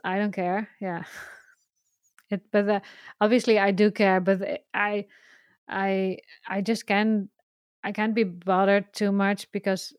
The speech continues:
otherwise it's, it's, <laughs> it's like, how many time can you be disappointed? Yeah.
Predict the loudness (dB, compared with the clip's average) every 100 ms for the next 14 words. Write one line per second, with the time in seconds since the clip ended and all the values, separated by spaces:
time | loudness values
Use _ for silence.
0 | -14 -10 -6 -4 -4 -6 -6 -8 -8 -14
1 | -14 -12 -14 _ -18 -16 -14 -14 -16 _
2 | _ -20 -20 _ _ _ -6 -4 -4 -2
3 | 0 2 0 0 -4 -2 -4 -4 -4 -2
4 | -6 -10 -6 -4 -2 -6 -8 -8 -8 -6
5 | -10 -12 -12 -12 -10